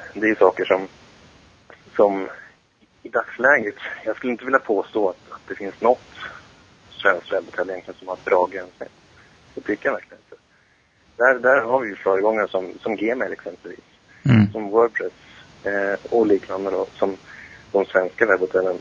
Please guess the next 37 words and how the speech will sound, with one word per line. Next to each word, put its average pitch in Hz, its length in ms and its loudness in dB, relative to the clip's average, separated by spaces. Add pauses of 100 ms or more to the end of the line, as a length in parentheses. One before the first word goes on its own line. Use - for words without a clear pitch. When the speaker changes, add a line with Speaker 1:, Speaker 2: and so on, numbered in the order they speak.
Speaker 1:
borde, 98 260 4
så 95 80 -4
att 92 60 -6
säga, 90 140 2
lära 95 580 2
sig 92 140 -8
mer 107 220 2
utav. 90 400 4 (240)
Det 104 180 0
är, 98 40 -4
det 98 100 -2
är 110 60 0
verkligen 92 340 -8 (420)
tydliga, 92 440 0
enkla, 92 340 -2 (300)
bra 95 200 2
gränssnitt 90 500 -8
då. 95 80 -12 (960)
Men 117 120 2
sen 117 420 2 (180)
just 120 200 -2
på 117 60 -14
Binero, 110 580 4 (100)
vad, 104 260 0
vad 101 220 2
vi 107 80 0
gjorde 110 220 -4
där 98 360 2 (160)
för, 95 260 2
för 95 160 4
användarna, 101 440 2
det 98 100 2
var 107 160 -4
ju 98 60 -6
mycket, 95 440 -2 (560)
så 92 60 4
här, 90 100 2